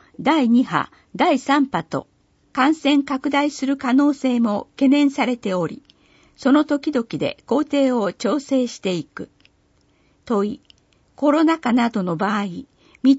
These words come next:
の駅における防災機能はどのように市民の安全安心に役立つのか。答え、今回のコロナ禍において、道の駅における防災機能のあり方も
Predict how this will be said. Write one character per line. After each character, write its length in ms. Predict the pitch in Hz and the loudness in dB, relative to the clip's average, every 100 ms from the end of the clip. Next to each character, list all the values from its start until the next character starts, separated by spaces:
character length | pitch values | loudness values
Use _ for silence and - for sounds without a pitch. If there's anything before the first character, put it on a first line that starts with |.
| 311 | 4
の 180 | 320 330 | 4 4
駅 240 | 330 214 | 2 -2
に 120 | 208 | 0
お 100 | 202 | -2
け 200 | - 190 | -2 -4
る 160 | 180 - _ _ | -4 -8 _ _
防 220 | 190 285 320 | 0 0 0
災 260 | 320 320 | 0 -2
機 180 | 320 285 | 0 2
能 280 | 247 175 156 | 2 0 -2
は 180 | 151 - _ _ _ - | -4 -6 _ _ _ -2
ど 140 | 330 | 2
の 140 | 359 | 4
よ 140 | 302 277 | 4 4
う 40 | |
に 140 | 196 185 | 0 -2
市 220 | - 294 | 2 4
民 220 | 302 226 | 4 4
の 220 | 190 - | 2 0
安 180 | 233 285 | 2 2
全 360 | 277 285 - 233 | 4 2 2 2
安 160 | 285 | 0
心 320 | 269 247 254 | 0 2 4
に 180 | 247 220 | 4 2
役 240 | 202 240 277 | 0 -2 -4
立 260 | 285 - | -4 -4
つ 60 | 160 | -6
の 80 | 147 | -6
か。 240 | - - _ _ _ _ _ _ _ _ _ - | -10 -18 _ _ _ _ _ _ _ _ _ -6
答 300 | 240 214 202 | -4 -4 -6
え、 120 | 180 _ _ _ _ _ | -8 _ _ _ _ _
今 220 | 311 320 | 2 2
回 240 | 311 220 208 | 2 0 0
の 120 | 190 | -2
コ 160 | - 262 | -2 0
ロ 120 | 294 | 2
ナ 140 | 294 | 0
禍 120 | 247 | -2
に 140 | 180 175 | -4 -2
お 120 | 214 | -2
い 60 | 190 | -4
て、 300 | - - - _ _ _ _ | -10 -14 -14 _ _ _ _
道 120 | 247 240 302 | 0 0 2
の 160 | 320 | 4
駅 260 | 320 311 233 | 4 2 0
に 100 | 180 | 0
お 100 | 202 | -2
け 200 | - 208 | -2 -4
る 160 | - - | -4 -6
防 220 | - 277 311 | -2 0 0
災 280 | 349 320 | -2 -2
機 160 | 320 320 | 0 2
能 220 | 285 190 | 2 0
の 140 | 165 151 | -2 -2
あ 80 | |
り 120 | 254 269 | -2 -2
方 300 | 226 208 190 | -6 -6 -6
も 200 | 156 | -6